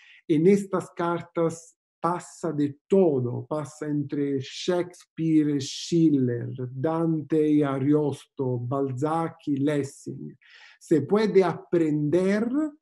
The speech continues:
eh, muchísimo, eh, eh, se puede mirar esta orquesta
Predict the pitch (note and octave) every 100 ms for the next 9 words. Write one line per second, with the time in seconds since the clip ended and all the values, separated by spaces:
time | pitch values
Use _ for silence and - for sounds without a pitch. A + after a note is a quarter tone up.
0 | _ _ _ - D3+ D3+ D3+ D#3 E3+ E3+
1 | G#3 G#3 - A#3 - - C3+ B2+ A#2 B2
2 | - D3+ D3+ - D3+ D3 D3 D3 B2+ F3
3 | F3+ F#3+ F3 D#3 E3 E3+ D#3+ C#3+ - D#3
4 | D3+ C#3 - G3+ F3+ E3 - C#3+ B2+ B2+